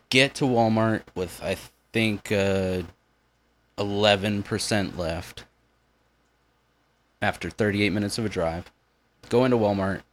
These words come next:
flag someone down, 'cause they got the shit that's behind the glass cases.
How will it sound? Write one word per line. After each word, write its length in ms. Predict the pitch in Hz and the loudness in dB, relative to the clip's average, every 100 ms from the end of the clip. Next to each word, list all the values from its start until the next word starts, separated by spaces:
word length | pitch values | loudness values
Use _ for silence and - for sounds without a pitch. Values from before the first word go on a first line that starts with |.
| - | -6
flag 240 | 110 117 | 0 2
someone 320 | 113 120 113 107 | 2 0 2 4
down, 400 | 104 101 104 101 - - | 4 2 0 -4 -14 -18
'cause 140 | - 92 | -8 -4
they 60 | |
got 160 | 95 101 | -2 -2
the 320 | 104 98 95 | 0 0 0
shit 260 | 92 - 107 | -2 -2 -2
that's 140 | 101 | -2
behind 500 | - 92 107 101 95 | -2 -2 0 0 0
the 240 | 92 90 85 | -2 -4 -4
glass 300 | - 101 101 | -2 0 0
cases. 580 | - 90 85 87 90 - | -4 -4 -4 -6 -8 -10